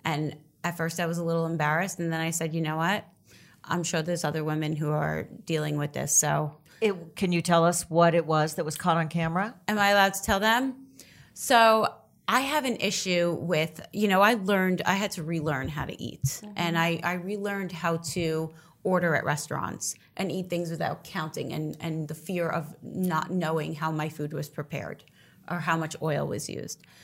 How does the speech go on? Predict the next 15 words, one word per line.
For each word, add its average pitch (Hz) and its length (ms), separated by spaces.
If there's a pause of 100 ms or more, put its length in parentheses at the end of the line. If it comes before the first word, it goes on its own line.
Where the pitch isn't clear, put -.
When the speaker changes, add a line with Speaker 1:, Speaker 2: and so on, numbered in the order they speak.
(240)
Speaker 1:
And 180 140
that 156 160
took - 220
a 147 160
very 151 480
long 151 260
time 147 240
for 156 140
me. 135 320 (480)
But 180 320
I 160 180
never 226 300
really 175 560 (520)
learned 165 520
how 156 380